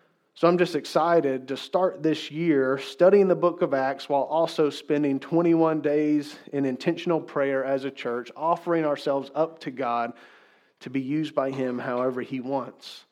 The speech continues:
And that's really all despite everything else that's going on in the world around us.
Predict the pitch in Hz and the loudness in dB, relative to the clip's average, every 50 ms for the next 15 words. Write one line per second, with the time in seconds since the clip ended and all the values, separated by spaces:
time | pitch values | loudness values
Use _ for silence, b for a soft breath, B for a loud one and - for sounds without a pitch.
0 | b b b b b b b b b 131 160 165 165 165 165 170 165 156 143 127 | b b b b b b b b b 0 0 0 0 2 2 4 4 4 4 2
1 | 143 147 170 180 156 151 - - - - 170 175 151 139 135 135 156 175 175 180 | 0 0 0 -2 -2 -4 -8 -6 -6 -2 2 2 2 2 2 0 0 0 2 2
2 | 175 165 - 170 160 151 139 - 165 156 147 131 - - 139 131 127 127 - 147 | 0 2 2 2 2 2 0 -2 -2 -2 -2 0 0 0 0 0 0 -2 0 2
3 | 151 151 156 151 151 151 147 147 B B B - - 147 151 156 156 147 139 139 | 2 4 4 4 2 2 0 -4 B B B -10 -4 0 2 2 2 2 2 0
4 | 135 131 139 139 139 131 131 131 139 151 151 151 143 127 113 113 101 87 - - | 0 2 2 2 2 2 0 0 0 0 0 0 0 -2 -6 -8 -10 -12 -14 -18
5 | - - - - | -20 -20 -20 -20